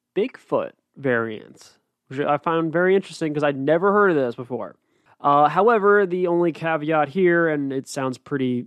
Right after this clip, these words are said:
on par for P A, is the fact that it is not very big at all. Like, of course, our variant is, like, not actually a Bigfoot. Uh, it has pretty average height, <laughs> and it's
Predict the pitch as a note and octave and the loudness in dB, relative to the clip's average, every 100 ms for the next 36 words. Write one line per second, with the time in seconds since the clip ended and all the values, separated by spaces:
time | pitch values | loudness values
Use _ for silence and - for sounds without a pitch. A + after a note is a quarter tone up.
0 | - - B2+ B2 C3 C3 B2 B2 C3 B2 | -10 -4 -4 -2 -2 0 -2 -8 -4 -2
1 | A#2 B2+ D#3 _ _ _ _ _ - C#3+ | 0 -2 -4 _ _ _ _ _ 0 0
2 | B2+ C3 B2+ D#3 C#3+ D3+ D3 C#3 D3+ D#3 | 0 -4 -2 0 0 2 2 2 2 2
3 | C#3 D3+ E3 D#3+ D3 D#3 D#3 C#3 D3+ C#3+ | 2 4 4 2 0 2 2 2 2 2
4 | A2 - - _ - C3 C3 C3 G#2+ G2 | -2 -14 -20 _ -4 0 2 2 0 -6
5 | C3 D3 C3+ - _ _ _ _ C#3 - | -8 -4 -4 -4 _ _ _ _ -6 0
6 | E3+ D#3+ D3 D3 D3 C#3 C#3+ D3 C#3+ C3+ | 2 2 2 2 2 2 2 2 0 -2
7 | B2+ A#2 B2+ A#2+ B2+ C3 A#2+ A#2+ B2 C#3 | -2 -2 -2 -2 -2 0 0 -4 -4 -2
8 | A#2+ A2 B2 - B2 F#2+ _ _ _ _ | -2 0 -2 -4 -10 -10 _ _ _ _
9 | _ _ C3 B2+ B2+ C#3 C3+ A#2+ - G3 | _ _ 0 2 4 2 2 -2 -2 2
10 | F#3+ D3 D#3 E3 - D#3+ G#3 G#3 - E3 | 2 2 2 0 0 2 2 -2 -6 -8
11 | - F#3 D#3 C#3+ C#3+ D3 _ _ E3+ - | -8 -6 -2 0 -2 -4 _ _ -8 -8
12 | - | -16